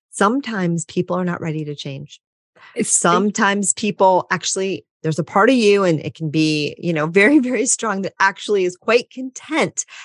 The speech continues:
Speaker 1: at the level of discontent <laughs> that you're experiencing.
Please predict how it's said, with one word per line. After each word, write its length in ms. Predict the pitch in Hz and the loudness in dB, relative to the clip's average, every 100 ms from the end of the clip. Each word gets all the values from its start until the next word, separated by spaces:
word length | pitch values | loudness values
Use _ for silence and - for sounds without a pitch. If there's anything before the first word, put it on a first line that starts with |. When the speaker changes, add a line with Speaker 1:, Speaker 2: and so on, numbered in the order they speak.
| - | -2
Speaker 1:
at 100 | 196 | 2
the 80 | 214 | 4
level 360 | 214 214 214 | 2 0 2
of 160 | 214 165 | 0 0
discontent 920 | 226 - - 240 247 294 269 165 - - - | -4 -4 -8 -10 -6 -4 -2 -2 -6 -10 -20
<laughs> 140 | _ | _
that 240 | 233 - 208 | 2 4 4
you're 220 | 214 202 | 4 4
experiencing. 920 | 214 - 311 320 269 208 170 151 | 0 -6 -6 -4 -4 -4 -4 -4